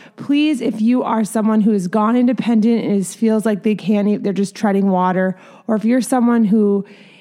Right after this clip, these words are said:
is wanting to go independent or not even sure if it's the right thing for you, all of these questions will be answered, and it is such a personal journey, but I promise you that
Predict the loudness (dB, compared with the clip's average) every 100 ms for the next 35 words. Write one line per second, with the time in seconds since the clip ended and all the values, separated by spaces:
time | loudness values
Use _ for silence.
0 | _ _ _ -2 0 2 2 2 2 2
1 | 2 0 0 -2 -2 -2 0 0 0 0
2 | 0 0 0 2 0 0 0 0 -2 -2
3 | -2 0 0 0 0 0 0 0 -4 -12
4 | _ -2 0 2 0 0 -2 0 0 0
5 | -2 -2 -2 0 0 2 0 0 -2 -4
6 | -2 0 0 -2 -4 -2 -2 -2 -4 -6
7 | -4 0 0 0 -2 0 -2 0 0 0
8 | 0 0 0 0 0 0 0 0 -2 -4
9 | -6 -4 -2 -2 0 -2 0 0 0 0
10 | -2